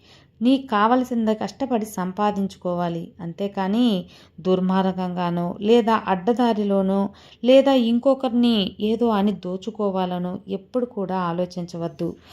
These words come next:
అది ఎప్పుడు కూడా దేవుడు సంతోషంగా స్వీకరించడు.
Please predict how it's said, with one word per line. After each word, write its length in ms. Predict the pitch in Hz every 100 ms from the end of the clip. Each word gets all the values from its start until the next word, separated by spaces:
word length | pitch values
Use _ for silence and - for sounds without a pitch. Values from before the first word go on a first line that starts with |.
| - -
అది 180 | 226 208
ఎప్పుడు 420 | 185 190 190 254
కూడా 380 | 247 202 175 180
దేవుడు 640 | 180 160 180 202 202 175
సంతోషంగా 800 | 185 - 165 170 208 196 190 175 190
స్వీకరించడు. 840 | 190 185 180 180 175 175 170 170